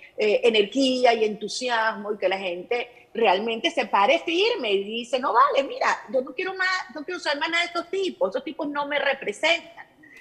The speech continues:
esos tipos no, no, no, no son, eh, no tienen los valores y las ideas y el carácter y la resiedumbre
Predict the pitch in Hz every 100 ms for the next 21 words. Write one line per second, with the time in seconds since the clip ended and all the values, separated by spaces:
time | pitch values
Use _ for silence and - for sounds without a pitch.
0 | - 240 302 320 330 294 294 277 - -
1 | 254 277 269 - 247 247 254 247 - 247
2 | 254 254 - - 311 311 320 302 277 _
3 | _ - 254 226 202 233 220 233 233 240
4 | 294 277 277 262 220 208 196 233 302 320
5 | 294 247 220 214 233 269 294 285 - -
6 | _ 247 220 220 - 247 285 320 330 -
7 | 294 277 226 233 - - 233 233 339 349
8 | 285 226 226 247